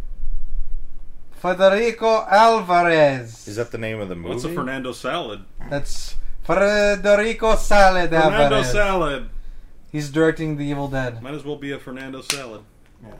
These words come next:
Speaker 1: I think he ate a Fernando salad
Speaker 3: Probably.
Speaker 1: before doing it.
Speaker 3: Uh-huh. Ash Ketchum?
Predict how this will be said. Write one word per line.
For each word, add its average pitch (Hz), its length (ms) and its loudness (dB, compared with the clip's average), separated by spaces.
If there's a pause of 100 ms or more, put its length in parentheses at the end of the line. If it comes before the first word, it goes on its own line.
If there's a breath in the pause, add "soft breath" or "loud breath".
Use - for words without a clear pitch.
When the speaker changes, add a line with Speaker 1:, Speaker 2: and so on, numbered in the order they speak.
Speaker 1:
I 151 80 -8
think 170 220 -12
he 143 160 -8
ate 135 180 -8
a 175 60 -8
Fernando 127 480 2
salad - 280 8 (120)
Speaker 3:
Probably. - 380 6 (1160)
Speaker 1:
before 135 300 -4
doing 147 280 -4
it. 110 120 -6 (160)
Speaker 3:
Uh-huh. 117 200 -12 (3000)
Ash 110 240 -8
Ketchum? 135 300 -8